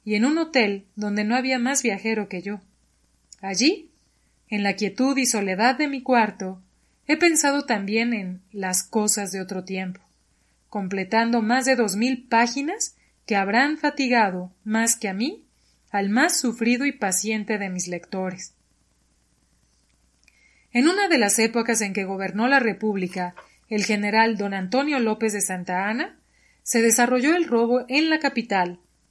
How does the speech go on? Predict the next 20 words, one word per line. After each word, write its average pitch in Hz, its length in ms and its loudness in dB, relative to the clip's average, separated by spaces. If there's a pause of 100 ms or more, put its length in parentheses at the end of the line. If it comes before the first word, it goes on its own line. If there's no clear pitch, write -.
en 226 180 -2
sus 220 140 0
cercanías 202 920 -2
y 226 100 -2
en 202 80 0
el 202 120 -2
camino 262 360 0
de 285 100 0
Veracruz 196 720 -2 (340)
de 208 180 2
una 339 260 4
manera 214 460 0
tal 214 320 -4 (460)
que 214 120 2
llamó 202 320 2
la 294 120 4
atención 202 460 0
de 208 100 -2
las 190 180 -2
autoridades, 185 840 -4